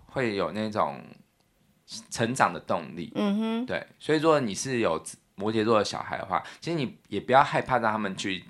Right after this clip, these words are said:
Speaker 1: 做良性，
Speaker 2: 接受挑战吗？
Speaker 1: 良性的竞争。
Speaker 2: 哦。
Speaker 1: 对，因为这样会激发他们的野心。
Speaker 2: 哦。
Speaker 1: 那个野心其实也是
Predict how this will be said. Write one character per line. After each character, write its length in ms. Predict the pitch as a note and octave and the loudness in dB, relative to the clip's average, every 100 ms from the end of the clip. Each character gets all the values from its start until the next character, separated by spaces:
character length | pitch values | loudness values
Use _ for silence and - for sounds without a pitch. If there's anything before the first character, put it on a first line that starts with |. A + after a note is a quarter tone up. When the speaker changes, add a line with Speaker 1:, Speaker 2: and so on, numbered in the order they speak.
| - | -8
Speaker 1:
做 280 | - F#2 - - - | -2 -2 -2 -10 -2
良 100 | G3+ | 2
性， 0 | |
Speaker 2:
接 0 | |
受 180 | G#3 F#3 | 4 4
挑 280 | G3 D#3+ | 2 0
战 240 | F#3+ F#3 D#3+ | 0 -2 -2
吗？ 320 | D#3 - F#3+ - | -4 -6 -10 -4
Speaker 1:
良 240 | A#2 G#2 | 2 2
性 180 | A#2 C3+ | 0 -2
的 120 | G2+ | -4
竞 280 | F2 G#2 D#2+ | -4 -8 -10
争。 160 | - - | -8 -4
Speaker 2:
哦。 440 | E3 E3+ F3+ G3 | -2 -2 -4 -4
Speaker 1:
对， 80 | G3 G3 | -4 -2
因 60 | F3 | 0
为 180 | F3+ F3 | 0 2
这 80 | F#3 | 4
样 180 | C#3+ A#2+ | 4 2
会 120 | B2+ | -2
激 200 | - A2+ | -6 -4
发 200 | A2 G2+ | 2 2
他 100 | G2+ | 2
们 240 | F#2 C#2 | -4 -6
的 260 | - C2+ G1+ G1+ | -6 -8 -8 -12
野 160 | - | -12
心。 300 | - - D#2+ - | -10 -10 -10 -10
Speaker 2:
哦。 380 | - D3 D#3 D#3 | -6 -6 -4 -4
Speaker 1:
那 60 | D#3 | -2
个 60 | C3+ | 0
野 180 | A2 | 0
心 260 | F2 A2 A2+ | 0 -4 -6
其 160 | A2 F#2+ | -8 -6
实 80 | |
也 140 | G2 D#2 | -4 -4
是 320 | - G2 | -4 -6